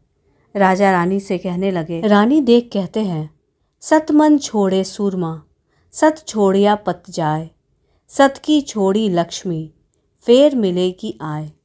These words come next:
आओ नहा धोकर आंवला दान करें और भोजन करें। राजा रानी ने आंवला दान करके खाना खाया और खुशी खुशी जंगल में रहने लगे। उधर आंवला देवता का अपमान करके व माता पिता से बुरा व्यवहार करने के कारण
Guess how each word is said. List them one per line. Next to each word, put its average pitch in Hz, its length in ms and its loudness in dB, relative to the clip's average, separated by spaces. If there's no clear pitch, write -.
आओ 269 180 4
नहा 240 320 0
धोकर 202 500 -6
आंवला 214 320 2
दान 180 260 0
करें 156 360 -4
और 294 120 2
भोजन 185 380 -2
करें। 151 320 -6
राजा 190 340 2
रानी 208 320 2
ने 208 120 2
आंवला 175 400 -2
दान 180 260 -4
करके 175 340 -8
खाना 180 360 -6
खाया 151 400 -4
और 269 80 2
खुशी 254 360 -2
खुशी 226 320 -4
जंगल 180 380 -4
में 220 140 -2
रहने 170 300 -2
लगे। 156 400 -6
उधर 277 240 2
आंवला 208 340 2
देवता 214 340 -2
का 220 180 -2
अपमान 196 360 -2
करके 175 500 -6
व 254 60 0
माता 226 360 2
पिता 233 320 -2
से 220 160 -2
बुरा 196 300 0
व्यवहार 190 440 0
करने 170 300 -6
के 170 160 -10
कारण 165 400 -4